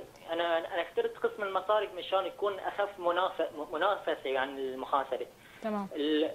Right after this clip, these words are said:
Speaker 1: ال-، وخ-، والقسم المصارف في كله نظري.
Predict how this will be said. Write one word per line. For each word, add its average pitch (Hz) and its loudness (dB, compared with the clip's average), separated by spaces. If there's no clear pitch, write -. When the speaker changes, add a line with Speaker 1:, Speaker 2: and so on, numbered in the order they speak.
Speaker 1:
ال-، 156 0
وخ-، - -4
والقسم 147 2
المصارف 214 4
في 190 4
كله 196 2
نظري. 135 -2